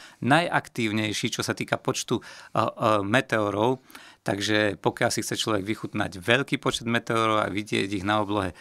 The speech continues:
veľa naraz, tak to práve na začiatku roka, vždy v tom prvom týždni,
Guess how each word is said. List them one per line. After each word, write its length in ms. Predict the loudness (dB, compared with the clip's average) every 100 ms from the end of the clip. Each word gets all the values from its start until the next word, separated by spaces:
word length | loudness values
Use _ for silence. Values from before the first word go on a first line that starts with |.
| -16 0
veľa 320 | 2 2 2
naraz, 320 | 4 4 2 -8 -8
tak 220 | -8 -6
to 80 | -6
práve 400 | 2 4 4 0 -8 -12
na 80 | -4
začiatku 640 | -2 -2 -2 -4 -4 -8 -8 -2
roka, 400 | 2 2 4 4
vždy 180 | 4 -4
v 80 | -4
tom 140 | -8
prvom 320 | -4 -2 -2
týždni, 480 | -2 -2 0 -2 -4